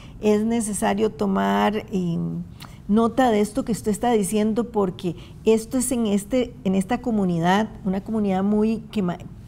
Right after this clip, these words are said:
con un volumen de tránsito enorme, y queremos hablar precisamente del otro estudio que ustedes realizaron, que fue la observación del flujo vehicular con respecto al relleno sanitario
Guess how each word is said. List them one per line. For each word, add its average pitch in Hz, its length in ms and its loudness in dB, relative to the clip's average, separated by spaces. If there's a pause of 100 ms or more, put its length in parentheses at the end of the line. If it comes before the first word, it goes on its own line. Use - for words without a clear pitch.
(440)
con 190 200 0
un 208 140 2
volumen 240 560 2
de 208 100 4
tránsito 208 680 0
enorme, 240 440 4 (300)
y 247 140 2
queremos 247 560 2 (100)
hablar 220 480 4
precisamente 233 760 2
del 208 180 6
otro 208 220 2
estudio 233 480 2
que 220 80 -2
ustedes 196 400 2
realizaron, 214 480 2 (280)
que 208 120 0
fue 220 420 6 (220)
la 208 100 6
observación 196 680 4
del 247 180 6
flujo 254 500 4
vehicular 214 640 4 (100)
con 240 260 4
respecto 240 480 2
al 233 140 2
relleno 190 340 4
sanitario 196 680 4